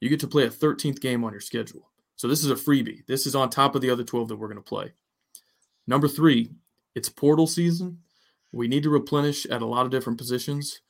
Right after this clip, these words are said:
We tell those guys, "Hey, we're going to Hawaii next year." You use this as a recruiting tool. Say, "No other school,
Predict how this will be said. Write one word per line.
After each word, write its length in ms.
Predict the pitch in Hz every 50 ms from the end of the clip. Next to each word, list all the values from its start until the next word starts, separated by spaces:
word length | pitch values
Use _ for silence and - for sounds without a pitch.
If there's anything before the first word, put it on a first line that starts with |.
| _ _ _ _ -
We 60 | 123
tell 160 | - 135 131
those 100 | 127 123
guys, 260 | 127 127 120 117 117
"Hey, 260 | - 135 147 123 117 113
we're 160 | 107 123 123
going 200 | 120 127 127 123
to 80 | 123 127
Hawaii 340 | 127 123 123 127 131 135 135
next 260 | 131 123 127 - -
year." 260 | 113 110 92 - - _ _ - _ _
You 200 | - 117 120 120
use 100 | 123 120
this 140 | 120 120
as 160 | 123 117 117 117
a 60 | 113
recruiting 400 | 113 113 - - 131 117 113 110
tool. 260 | - - 101 - - _ _ _ _ - _ _ _ - _
Say, 240 | - - 110 107 107 -
"No 240 | 117 117 127 139 156
other 100 | 151 156
school, 380 | 147 - - 151 147 131 -